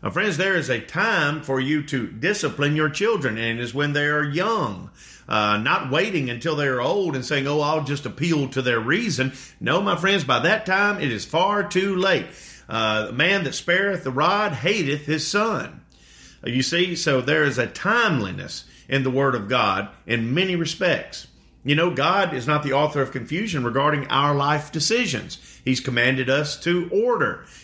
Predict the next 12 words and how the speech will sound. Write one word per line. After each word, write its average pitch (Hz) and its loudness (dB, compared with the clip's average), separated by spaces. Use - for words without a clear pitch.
in 165 2
that 175 2
as 165 -4
well. 214 0
Notice 175 0
in 117 0
First 180 0
Corinthians 170 0
chapter 131 0
six, 143 -2
verse 143 0
one, 175 0